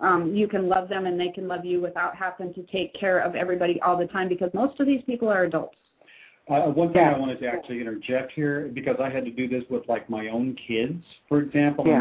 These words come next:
Speaker 3: Yeah.
Speaker 2: it was a
Speaker 3: Yeah.
Speaker 2: tough lesson as a father, as a parent, was to be able to look at them as they got older,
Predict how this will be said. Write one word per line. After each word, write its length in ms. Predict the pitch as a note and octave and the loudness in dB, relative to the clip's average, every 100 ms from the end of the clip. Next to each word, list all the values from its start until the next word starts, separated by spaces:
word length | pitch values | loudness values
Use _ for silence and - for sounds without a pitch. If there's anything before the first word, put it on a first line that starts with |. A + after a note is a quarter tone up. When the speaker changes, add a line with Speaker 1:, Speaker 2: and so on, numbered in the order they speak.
| A#2+ | 4
Speaker 3:
Yeah. 60 | A#2 | 0
Speaker 2:
it 40 | |
was 120 | C3+ C#3+ | 0 0
a 40 | |
Speaker 3:
Yeah. 80 | D#3 | 2
Speaker 2:
tough 200 | D#3 D#3 - D3+ | 2 0 -4 -8
lesson 480 | C3+ C#3+ C#3+ D3 | 0 2 2 0
as 140 | B2+ A2+ | -2 -4
a 60 | |
father, 440 | - C3+ C#3 C3+ A#2+ | -4 0 0 0 -2
as 140 | A2 | -4
a 20 | |
parent, 400 | A#2 D3 C#3 B2+ - - - _ - | -6 -4 -2 -4 -8 -18 -20 _ 0
was 240 | B2+ B2 | 0 0
to 100 | - | -4
be 220 | B2 C#3 D3 | -6 -2 0
able 200 | D3 D3 | 0 -2
to 60 | |
look 220 | D3 C#3+ | -2 -2
at 100 | C#3+ | -4
them 220 | C3 C3 B2+ | -6 -4 -4
as 120 | A#2+ | -4
they 120 | B2+ | -4
got 220 | A#2+ A#2+ B2 | -4 -2 0
older, 520 | C#3 C#3+ B2 A#2+ | 0 0 -2 -4